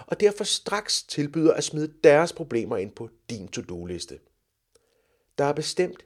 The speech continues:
ikke noget galt med at ville hjælpe. Men samtidig er der alligevel nogle gode spørgsmål at stille sig selv her. Et af dem er jo, hvorfor du hjælper,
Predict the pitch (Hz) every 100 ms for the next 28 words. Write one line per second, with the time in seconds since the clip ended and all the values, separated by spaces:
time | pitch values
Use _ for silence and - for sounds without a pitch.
0 | _ 131 131 104 104 110 - 101 - 101
1 | 92 98 90 87 82 80 - _ _ _
2 | - _ _ _ _ _ _ - 147 -
3 | 127 151 - 120 123 120 _ - 113 123
4 | 127 120 127 135 151 135 - _ _ _
5 | 202 208 - 107 107 - - 82 80 -
6 | 95 - _ - - 85 85 - - -
7 | 85 - _ - - _ _ _ _ _
8 | _ _ _ _ _ _ 120 147 98 113
9 | 82 82 107 - _ _ _ _ - 80
10 | 87 185 190 92 80 55 - -